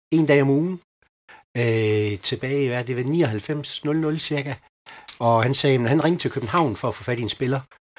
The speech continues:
så var det lyden af en, en lastbil, der bakkede, han kunne høre, fordi de ville hellere spille i første division. Jeg tror altså, hvis man ringer i dag,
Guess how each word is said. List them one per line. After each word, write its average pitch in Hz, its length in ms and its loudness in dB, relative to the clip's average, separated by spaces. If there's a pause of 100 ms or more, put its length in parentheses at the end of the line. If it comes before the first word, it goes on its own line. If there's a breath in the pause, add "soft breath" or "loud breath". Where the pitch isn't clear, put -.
(440 loud breath)
så - 140 0
var 156 100 6
det 139 160 6
lyden 143 280 4
af 107 60 2
en, 107 320 -2
en 131 100 -4
lastbil, 135 360 0
der 107 80 2
bakkede, 139 380 4
han 101 120 -8
kunne 101 120 -2
høre, 123 100 -2
fordi - 100 -14
de 127 60 -8
ville 120 80 -4
hellere 160 120 2
spille 127 200 -6
i - 40 -6
første - 220 -4
division. 104 400 -8 (680 soft breath)
Jeg - 80 -10
tror 151 160 4
altså, 117 160 -2
hvis 107 180 -6
man 113 80 -8
ringer 151 180 -2
i 127 60 -2
dag, 147 340 -4